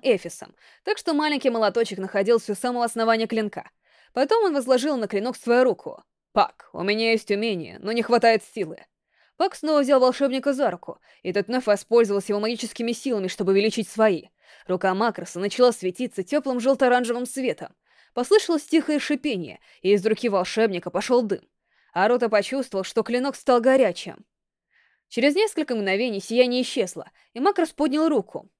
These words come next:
Аруто взглянул на меч. Талисман каким-то образом влился в клинок, превратившись в гравировку в виде молоточка у самого эфиса. Принц взглянул на Макроса и Пака. "Этот клинок теперь содержит в себе силу талисмана.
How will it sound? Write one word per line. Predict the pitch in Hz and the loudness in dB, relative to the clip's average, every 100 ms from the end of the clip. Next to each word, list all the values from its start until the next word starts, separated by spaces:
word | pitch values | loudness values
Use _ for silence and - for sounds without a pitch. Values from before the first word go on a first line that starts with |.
| - | -4
Аруто | 180 202 247 214 | 2 4 2 0
взглянул | 190 220 233 | 0 0 0
на | 240 | 0
меч. | 220 - - _ _ _ - | -2 -8 -16 _ _ _ -2
Талисман | 254 269 427 381 | 0 0 0 0
каким-то | 311 277 233 247 | -2 -2 -2 0
образом | 285 214 185 190 | 0 0 -2 -2
влился | 220 277 - 277 | -2 0 -2 -4
в | - | -4
клинок, | 277 240 - - | -4 -4 -8 -10
превратившись | - 190 202 269 247 220 | -4 0 0 0 -4 -2
в | |
гравировку | 202 196 190 214 220 190 | 0 0 2 0 0 -4
в | 180 | -4
виде | 247 247 | -2 -2
молоточка | 208 180 180 214 - | 0 0 2 -2 -2
у | 196 | -4
самого | 220 226 240 | -2 0 0
эфиса. | - 208 160 - - - _ _ _ _ _ | 2 0 -2 -14 -16 -20 _ _ _ _ _
Принц | 294 415 | 0 2
взглянул | 269 262 269 | 2 0 0
на | 226 208 | 0 0
Макроса | 254 240 - 262 | 0 -2 0 0
и | |
Пака. | 262 165 - - _ _ _ _ - | 0 -2 -4 -16 _ _ _ _ -6
"Этот | 185 214 220 | -2 0 0
клинок | 254 247 269 | 0 -2 -4
теперь | 269 254 247 | -4 -2 0
содержит | 226 214 240 233 220 | 0 0 2 2 -2
в | |
себе | 233 220 | -2 -2
силу | - 220 214 | 2 2 2
талисмана. | 202 202 214 170 - | 0 -4 -8 -10 -14